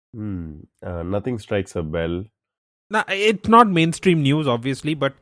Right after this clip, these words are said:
Speaker 2: it is just one of those fascinating pieces of trivia that I've had. Uh, I've never had a kind of, uh, reason to ask it until now.
Speaker 1: Hmm.
Speaker 2: Obviously, lots of clues will be given. So, this is in Australia,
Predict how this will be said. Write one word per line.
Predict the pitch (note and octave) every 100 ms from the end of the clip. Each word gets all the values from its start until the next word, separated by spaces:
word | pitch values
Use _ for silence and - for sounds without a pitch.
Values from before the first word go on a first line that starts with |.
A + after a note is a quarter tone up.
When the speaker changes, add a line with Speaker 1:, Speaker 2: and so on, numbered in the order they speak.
| _ _ -
Speaker 2:
it | D#3+
is | E3+ E3+
just | F#3+ -
one | D#3 E3
of |
those | E3 D#3
fascinating | D3+ B2+ D#3+ D#3+ D3+
pieces | C#3+ D3+
of | C#3
trivia | C3 C3+
that | C#3 C3+
I've | B2
had. | A#2 B2 D#3 - _ _ _ _
Uh, | A#2 A#2+ A#2 A#2 A#2 -
I've | C#3
never | C#3 D#3+
had | D3+ D#3
a | D#3
kind | C#3+ D3
of, | D3+ C3 - -
uh, | A#2+ A2 A2 A2 _ D#3 A#2
reason | C#3 D#3 G3 G3+
to | F#3+
ask | D3 E3+ - A3
it | - -
until | C#3 C#3 D#3
now. | C3+ D3+ A3+ _ _ _ _ _ -
Speaker 1:
Hmm. | F#2 E2 D2+ _ _ _ _ _ _ _ _ -
Speaker 2:
Obviously, | G3 A#3+ A#3
lots | G3+ F#3 G#3
of | -
clues | F3 D#3
will | E3
be | D#3
given. | B2+ A#2+ F3 _ _ _ _ _ _
So, | - D3 C#3 C3 B2+ B2+ _ _ _ _ -
this | C3+ E3
is | G3
in | G3
Australia, | C#3+ - G3 F3 E3